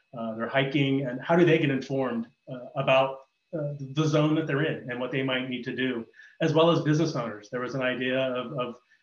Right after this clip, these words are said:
maybe working with the business owners to make sure their staff are informed, uh, of an emergency action plan or something that might need to happen. Um, so, so those were some of the differences. We had a long conversation. We've got it all captured. Um,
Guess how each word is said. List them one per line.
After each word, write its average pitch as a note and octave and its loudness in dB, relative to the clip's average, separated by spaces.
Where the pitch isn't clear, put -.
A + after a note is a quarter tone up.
maybe C#3 0
working D3 0
with C#3 2
the C#3 -2
business G3+ 0
owners A#2+ -6
to C3 -8
make C3 -6
sure C#3+ -4
their D3+ -4
staff - -6
are B2+ -2
informed, A#2 -10
uh, A2+ -8
of B2 -4
an C3 -2
emergency A#2 -6
action A2 -8
plan A2 -12
or A2 -10
something B2 -8
that A#2 -6
might A#2+ -8
need A2+ -6
to A2+ -14
happen. B2 -10
Um, C#3+ 0
so, D3+ -2
so G#3 2
those G3+ 4
were G3+ 2
some D#3+ 0
of F3 0
the F3 0
differences. F#3 -4
We E3 2
had D3+ 6
a C3+ 2
long C#3+ 2
conversation. D3+ -2
We've - -6
got C3+ -2
it C3+ -2
all C3 0
captured. C#3+ -6
Um, B2+ -2